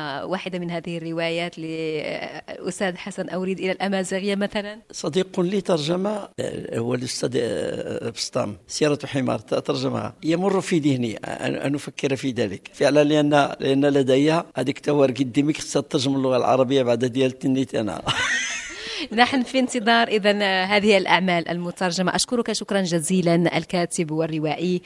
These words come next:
Speaker 1: الأستاذ الكبير سي محمد أكونات، شكرا جزيلا لك.
Speaker 2: الشكر لك بالخصوص لأنك جالستنا واطلعت على أهم وأعمق ما نقوم به فيما يتعلق باللغة الأمازيغية، وأرجو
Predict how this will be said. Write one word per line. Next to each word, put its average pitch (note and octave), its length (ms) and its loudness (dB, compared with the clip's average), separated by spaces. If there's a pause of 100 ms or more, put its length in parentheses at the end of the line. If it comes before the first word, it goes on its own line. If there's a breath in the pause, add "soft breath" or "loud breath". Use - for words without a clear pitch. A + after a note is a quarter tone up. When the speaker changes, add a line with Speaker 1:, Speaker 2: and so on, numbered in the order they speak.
(100)
Speaker 1:
الأستاذ F3 640 0
الكبير D#3 880 0
سي E3 160 -6
محمد D#3 400 -2
أكونات، D3 400 -2
شكرا F#3+ 220 0
جزيلا D#3 360 -2
لك. B2+ 160 -10 (160)
Speaker 2:
الشكر A#2 800 -6 (200)
لك B2+ 580 -8
بالخصوص C#3 880 -2
لأنك B2 480 -6 (560)
جالستنا B2 1040 -4
واطلعت B2 920 -4
على A#2+ 500 -2 (120)
أهم C3 460 2 (300)
وأعمق - 1080 -4
ما C3+ 180 0
نقوم B2 460 -4
به A#2 180 0
فيما B2 280 -4
يتعلق C3 420 -4
باللغة A#2+ 260 -6
الأمازيغية، B2+ 880 -4
وأرجو A#2+ 600 -4